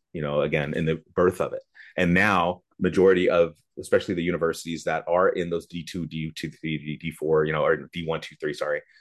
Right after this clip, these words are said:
juco, N I A school classifications, you know, they're, they're regurgitating governance coming from a governing body that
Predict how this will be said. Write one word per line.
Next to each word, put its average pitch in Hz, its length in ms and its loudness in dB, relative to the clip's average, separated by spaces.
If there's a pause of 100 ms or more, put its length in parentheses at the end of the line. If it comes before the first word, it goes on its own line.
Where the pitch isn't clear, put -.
(180)
juco, 90 300 2
N 85 80 2
I 78 220 2
A 80 80 4
school 76 260 -2
classifications, - 840 -6 (340)
you 92 80 0
know, 87 100 4
they're, 107 320 6
they're 120 240 6
regurgitating 98 680 2
governance 92 380 0
coming 87 220 -6
from 80 100 -8
a 80 60 -6
governing 80 300 -4
body 76 260 0
that 69 100 -16